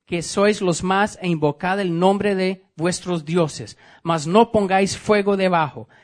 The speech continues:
Y ellos tomaron el buey que les fue dado y lo prepararon e invocaron el nombre de Baal desde la mañana hasta el mediodía, diciendo, "Baal,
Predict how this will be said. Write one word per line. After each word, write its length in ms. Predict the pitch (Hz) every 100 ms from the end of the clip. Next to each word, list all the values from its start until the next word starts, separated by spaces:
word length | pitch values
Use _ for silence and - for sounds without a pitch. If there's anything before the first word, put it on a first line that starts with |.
| _
Y 200 | 156 147
ellos 320 | 196 220 -
tomaron 460 | - 180 185 202 208
el 100 | 180
buey 300 | 151 175 208
que 140 | 214 180
les 140 | 160
fue 220 | - 180
dado 400 | 165 190 208 214
y 100 | 190
lo 160 | 165 147
prepararon 800 | 156 143 143 139 180 196 202 196
e 80 | 165
invocaron 680 | 147 139 131 170 175 190 190
el 220 | 156 139
nombre 380 | 156 180 196 190
de 120 | 160
Baal 520 | 143 135 156 208 262 - _ _ -
desde 240 | 165 151
la 140 | 151
mañana 720 | 143 139 151 214 262 277 285 233
hasta 340 | 202 - 190
el 120 | 165
mediodía, 880 | 165 226 254 262 240 262 254 151 113 139
diciendo, 560 | 180 - 254 254 226
"Baal, 880 | 214 220 247 349 370 359 294 254 262